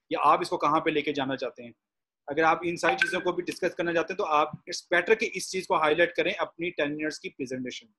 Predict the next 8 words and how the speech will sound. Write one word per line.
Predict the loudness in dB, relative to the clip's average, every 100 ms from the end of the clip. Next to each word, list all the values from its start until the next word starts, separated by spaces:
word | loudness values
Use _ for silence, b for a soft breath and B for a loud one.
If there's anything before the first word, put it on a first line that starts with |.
| _ _ _ _ _ _ _ _ _ _ _ -12 -10
ठीक | -6
है, | -8
ताकि | -8 _ 0 0 -2
मुझे | 0 -2
पता | 0 2
लगे | 2 4 2 0 -4 _ _ _ _
कि | 2 2
आप | 4 4 4 0 -8